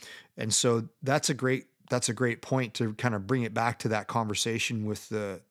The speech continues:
the, the gentleman who was posting on, um, the post shot process. So th-,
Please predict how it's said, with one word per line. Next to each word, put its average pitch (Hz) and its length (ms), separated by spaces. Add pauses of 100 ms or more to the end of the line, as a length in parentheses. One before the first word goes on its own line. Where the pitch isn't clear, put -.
(200)
the, 110 220
the 113 180
gentleman 113 400
who 104 80
was 104 160
posting 113 520
on, 107 420 (560)
um, 104 340
the - 80
post 131 260
shot 107 220
process. 104 600 (1000)
So 110 520 (1040)
th-, 117 320